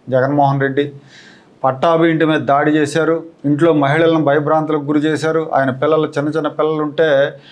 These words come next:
వాళ్ళు తీవ్రంగా భయపడిపోయారు. మరి ఆ రోజు అనిపించలేదా జగన్మోహన్ రెడ్డికి? ఆ రోజునేమో "నన్ను తిట్టారు కాబట్టి బీపీ పెరిగింది, వాళ్ళు దాడికి వెళ్ళారు, ఇది చాలా సహజం" అన్నట్టు మాట్లాడారు.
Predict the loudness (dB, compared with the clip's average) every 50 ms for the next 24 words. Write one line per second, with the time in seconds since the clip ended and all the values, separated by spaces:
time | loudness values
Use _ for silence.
0 | -20 -20 -20 _ _ 0 0 0 0 0 0 2 2 2 2 2 2 2 2 0
1 | 0 0 0 -2 -2 -2 -2 -4 -4 -4 -8 -12 -18 _ _ _ _ _ _ -20
2 | -20 -20 -20 -20 -8 -4 0 2 2 4 4 4 2 2 2 2 2 0 0 0
3 | -2 0 0 0 2 2 2 2 2 2 0 0 0 0 2 2 0 0 0 0
4 | 0 0 -2 -2 -2 -4 -6 -8 -16 -20 -20 -20 -20 _ _ _ _ -20 -20 -20
5 | -20 -20 -12 _ 0 2 2 4 2 2 2 2 2 2 2 2 2 2 2 2
6 | 0 0 -2 -2 -4 -2 0 2 2 2 2 2 0 0 0 0 -2 -2 0 0
7 | 0 2 2 2 2 2 2 0 0 0 -2 0 2 4 4 2 2 -2 -8 -16
8 | _ _ _ 0 2 2 2 4 2 2 2 2 2 2 0 2 2 2 2 2
9 | 2 2 4 4 4 2 2 2 2 2 2 2 0 0 -2 -2 0 2 2 2
10 | 2 2 0 -2 -2 -2 -2 -2 0 0 -2 -2 -2 -2 0 0 -2 -2 -4 -8